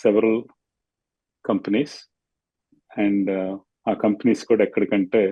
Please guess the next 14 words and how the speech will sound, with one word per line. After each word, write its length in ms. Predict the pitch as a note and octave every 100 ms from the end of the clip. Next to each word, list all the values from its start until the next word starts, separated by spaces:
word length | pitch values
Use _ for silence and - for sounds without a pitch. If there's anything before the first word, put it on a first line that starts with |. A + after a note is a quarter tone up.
| - _ _ _ _ G#2+
uh, 340 | G2 F#2+ F#2 F#2 G2 G#2
one 100 | A2
of 40 | G#2
the 80 | G#2 G2 A2+
companies 360 | G2 - G#2 -
that 120 | G2+ G2
I 40 | F#2
built, 240 | A2 A#2+ - - G#2
it, 120 | - _ G2
uh, 160 | F#2+ F#2 - _ _ _ _ -
it's 160 | - G2+
a 20 | F#2+ F#2+ G2+
multi-billion 540 | G#2 G2 G#2+ G2 G2 G2
dollar 180 | F#2+ F#2